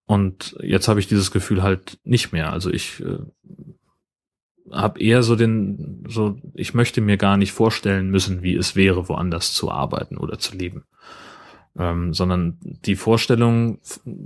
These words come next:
von woanders leben, die beschränken sich bei mir tatsächlich alle auf Schleswig-Holstein und tatsächlich auch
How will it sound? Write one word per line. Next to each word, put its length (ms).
von 440
woanders 440
leben, 240
die 100
beschränken 440
sich 220
bei 120
mir 200
tatsächlich 520
alle 160
auf 140
Schleswig-Holstein 760
und 160
tatsächlich 520
auch 200